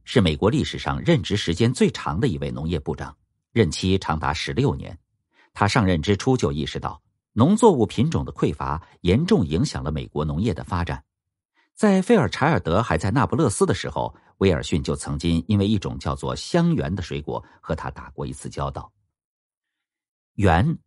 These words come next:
是木字旁右边一个缘分的缘。香橼原产于亚洲，后来传到了欧洲，像柚、橘、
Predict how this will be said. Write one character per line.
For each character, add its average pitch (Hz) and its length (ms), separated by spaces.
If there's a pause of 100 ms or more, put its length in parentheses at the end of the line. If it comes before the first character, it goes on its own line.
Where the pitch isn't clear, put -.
是 104 440
木 208 160
字 101 140
旁 80 340 (120)
右 143 120
边 101 220
一 95 80
个 82 100
缘 67 280
分 165 160
的 82 100
缘。 62 260 (720)
香 110 260
橼 76 340
原 95 180
产 65 200
于 76 140
亚 113 200
洲， 71 260 (140)
后 - 180
来 87 140
传 73 220
到 87 120
了 71 200
欧 120 160
洲， 123 240 (340)
像 120 420 (120)
柚、 156 440 (140)
橘、 80 420